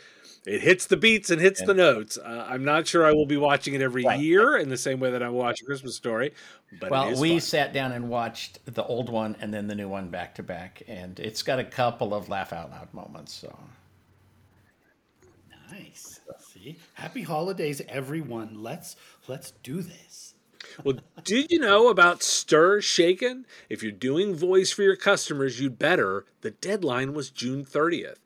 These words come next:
Speaker 1: This technology is focused on reducing robocalls, and I T providers have to take action. Are you compliant? The team at O I T voip has put together resources for you to learn more,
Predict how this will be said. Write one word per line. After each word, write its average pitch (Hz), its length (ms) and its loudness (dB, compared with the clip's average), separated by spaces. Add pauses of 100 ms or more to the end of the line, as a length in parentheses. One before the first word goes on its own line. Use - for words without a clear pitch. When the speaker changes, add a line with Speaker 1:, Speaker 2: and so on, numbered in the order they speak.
(280)
Speaker 1:
This - 200 4
technology 214 540 2
is 165 100 -4
focused 196 460 0
on 127 120 -4
reducing 131 480 -4
robocalls, 151 760 0 (160)
and 143 400 -2
I 120 180 -2
T 131 140 -6
providers 147 420 -4
have 120 200 -6
to - 100 -20
take 123 260 -8
action. - 540 -8 (260)
Are 113 80 -6
you 107 240 -6
compliant? 135 760 -6 (440)
The - 120 4
team 254 460 -4
at - 140 -8
O 185 180 2
I 196 120 2
T 202 200 -4
voip 190 480 4
has 147 140 -6
put - 220 0
together 240 320 0
resources 185 640 -2
for - 140 -6
you 123 160 -2
to 170 60 -2
learn 190 280 0
more, 160 460 4